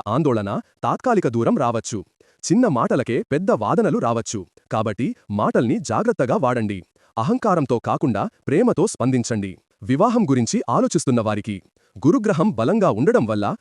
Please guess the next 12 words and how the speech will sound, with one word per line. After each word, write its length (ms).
వివాహయోగా 680
ఏర్పడుతుంది. 600
నవంబర్ 460
ఆరు 200
నుండి 400
తొమ్మిది 280
వరకు 240
వచ్చిన 260
పరిచయాలు 600
శుభప్రదం. 600
కుటుంబ 260
సభ్యుల 360